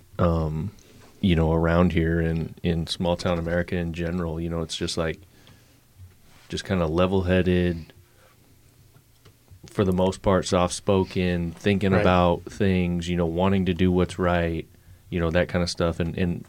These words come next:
Speaker 1: and I, I've said this before, but I feel like, uh, we have more entrepreneurs,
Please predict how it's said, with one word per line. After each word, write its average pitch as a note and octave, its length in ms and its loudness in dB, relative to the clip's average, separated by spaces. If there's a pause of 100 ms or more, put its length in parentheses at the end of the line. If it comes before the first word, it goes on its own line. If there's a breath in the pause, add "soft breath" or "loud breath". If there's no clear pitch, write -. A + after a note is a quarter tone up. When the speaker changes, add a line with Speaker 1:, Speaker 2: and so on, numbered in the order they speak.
(140)
Speaker 1:
and F#2 140 2
I, F2 140 4 (120)
I've F#2+ 160 0
said - 160 -2
this F2 120 -4
before, F#2 380 0
but D#2+ 120 0
I D#2 140 0
feel G#2+ 180 -2
like, E2+ 280 -2 (160)
uh, D#2 460 -4 (760 loud breath)
we A2+ 140 2
have G#2 100 4
more F2+ 580 2 (200)
entrepreneurs, F2+ 1160 -2